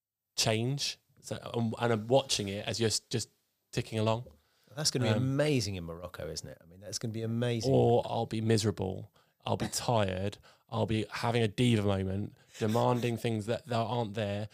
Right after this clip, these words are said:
Speaker 1: So I haven't got a support crew. I've got a thing. There's a famous thing about cans of Coke. So on the first ever twelve hour I did, I asked for a can of Coke 'cause in my head, you know the little ones that the pros
Speaker 2: Yeah.
Speaker 1: have?
Speaker 2: Yeah, yeah, yeah.
Speaker 1: Yeah. So in my head,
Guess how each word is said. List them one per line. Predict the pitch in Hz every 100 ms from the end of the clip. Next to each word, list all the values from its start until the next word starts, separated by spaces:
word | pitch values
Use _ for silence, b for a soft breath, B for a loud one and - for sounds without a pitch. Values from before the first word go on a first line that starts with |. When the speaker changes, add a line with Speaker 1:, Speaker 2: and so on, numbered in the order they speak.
| B
Speaker 1:
So | - 117
I | 123
haven't | 127 139 127
got | 107 113
a |
support | 110 107 123 110
crew. | - 104
I've | 107 -
got | 110 104
a |
thing. | - 113 110
There's | 110
a | 107
famous | - 123 110 107
thing | - 110
about | 104 104
cans | - 113 107
of | 104
Coke. | - 110 117 - B B B B
So | - 107 101
on |
the | 104
first | 101 123 113 104
ever | 101
twelve | - 110 104
hour | 98 104 -
I |
did, | - - - - - _ _ _ - -
I | 110 98 98 92 _ _ _ _ -
asked | 113 104 -
for | 107
a |
can | 101 107 101
of | 98
Coke | 107 101
'cause | -
in | 113 117
my |
head, | 110 113 95 - b b b b b
you | 123
know |
the | 131
little | 139 127
ones | 135 147 147
that | -
the | -
pros | - 127 127
Speaker 2:
Yeah. | 135
Speaker 1:
have? | 151
Speaker 2:
Yeah, | 185
yeah, | 175
yeah. | 175 151
Speaker 1:
Yeah. | 117 120 - -
So | -
in | 113 135
my | 135 107
head, | - 101 92